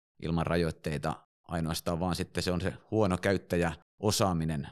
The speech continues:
mikä minun kohdalla on ollut, mutta, mutta kuten sanottu, olen myös törmännyt ongelmiin palveluissa. Mut tosiaan, Asra, kiitokset, ää, keskustelusta. Eli, eli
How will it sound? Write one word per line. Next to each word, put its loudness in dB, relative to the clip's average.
mikä -4
minun 0
kohdalla -2
on -2
ollut, -4
mutta, -6
mutta -6
kuten -2
sanottu, 0
olen 4
myös 6
törmännyt 2
ongelmiin 0
palveluissa. 2
Mut 2
tosiaan, 4
Asra, -2
kiitokset, 2
ää, 0
keskustelusta. 2
Eli, 0
eli -2